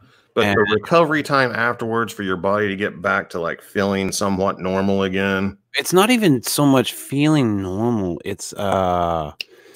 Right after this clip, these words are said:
Speaker 2: <clears throat> uh, it's coming back to baseline in
Speaker 1: Yeah.
Speaker 2: the brain. It,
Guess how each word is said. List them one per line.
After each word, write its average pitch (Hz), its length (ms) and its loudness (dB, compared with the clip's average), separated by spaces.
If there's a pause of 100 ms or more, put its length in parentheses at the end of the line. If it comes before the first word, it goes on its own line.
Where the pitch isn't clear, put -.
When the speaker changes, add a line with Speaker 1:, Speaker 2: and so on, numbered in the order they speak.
(360)
Speaker 2:
<clears throat> - 0 - (1040)
uh, 87 460 -2
it's 95 280 -4
coming 190 360 2
back 139 260 0
to 82 160 -2 (120)
baseline 80 1000 -2 (880)
in 92 100 -2
Speaker 1:
Yeah. 80 120 2
Speaker 2:
the 71 100 -6 (220)
brain. 78 480 -4 (480)
It, - 380 -2